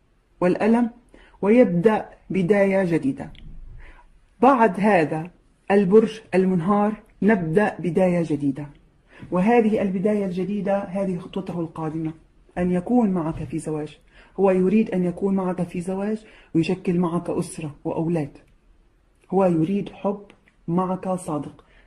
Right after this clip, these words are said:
أنت تحبه حب كبير وهو يريد معك أيضًا حب. أنت خائف أن تفتح قلبك للحب،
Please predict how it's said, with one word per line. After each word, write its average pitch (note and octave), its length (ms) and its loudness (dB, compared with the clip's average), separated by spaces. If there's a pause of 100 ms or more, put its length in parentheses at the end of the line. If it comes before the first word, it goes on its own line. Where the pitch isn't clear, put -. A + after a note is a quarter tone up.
(120)
أنت G#3+ 300 4
تحبه F3+ 760 -4
حب - 240 -10
كبير F#3 480 -4
وهو F#3+ 340 0
يريد F3+ 420 -2
معك F#3 340 -4
أيضًا F#3 720 -4
حب. D3 180 -6 (520)
أنت G3 240 -2
خائف A3+ 440 -4
أن F#3 180 0
تفتح F#3 340 -6
قلبك F3 380 -2
للحب، D#3+ 360 -8